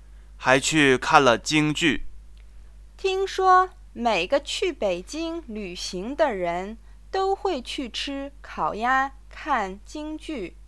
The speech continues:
Speaker 1: 是呀，北京烤鸭非常好吃，有一家非常有名的烤鸭饭店。这个饭店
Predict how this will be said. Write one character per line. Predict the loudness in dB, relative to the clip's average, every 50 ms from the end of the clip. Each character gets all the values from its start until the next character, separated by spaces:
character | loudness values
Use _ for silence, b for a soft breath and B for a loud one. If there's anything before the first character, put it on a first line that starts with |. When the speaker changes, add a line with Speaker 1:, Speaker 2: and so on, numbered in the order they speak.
| -20 -20 -20 -20 -20 -20 -20 -20 -20 -20 -20 -20 -20 -20 -20 -20 -20 -20 -20 -20 -20 -20 -20 -20 -20 -20 -20 -20 -20 -20 -20 -12
Speaker 1:
是 | -4 0 4 8 10 12 12
呀， | 12 10 10 8 2 -16 -20 -20 -20 -20 -20 -20 -20 -20 -20 -20 -20 -20 -20 -20 -20 -12 -2
北 | 2 6 6 6 6
京 | 4 2 2 2 2 2
烤 | 0 0 0 2 6
鸭 | 8 10 10 10 8 4 -2 -12
非 | -4 0 0 0 0
常 | -2 -2 -2 -4 -4
好 | -2 -6 -6
吃， | -6 -6 -6 -4 -2 0 -2 -2 -4 -8 -20 -20 -20 -20 -20 -20 -20 -20 -20 -20 -20 -20 -20 -20 -20 -20 -20 -20 -20 -20 -20 -20 -20 -20 -20 -20 -12 -2
有 | 4 6 6 6 6
一 | 6 2 0
家 | 4 8 10 12 12 12 10
非 | 6 2 2 4 4 4 4
常 | 0 0 2 2 2
有 | 2 2 2 2
名 | 2 0 -4 -4 0
的 | 4 4 6 6 4 2 -2 -10 -14
烤 | -10 -4 -2 -2 0 0
鸭 | 4 6 6 6 6
饭 | 4 2 2 2 2 -2
店。 | -2 -2 -2 -2 -2 -8 -14 -20 -20 -20 -20 -20 -20 -20 -20 -20 -20 -20 -20 -20 -20 -20 -20 -20 -20 -20 -20 -20 -20 -20 -20 -20 -20 -20 -20 -8 2
这 | 6 6 6
个 | 8 6 4
饭 | 6 8 6 6 6 6
店 | 4 4 4 4 2 -2 -8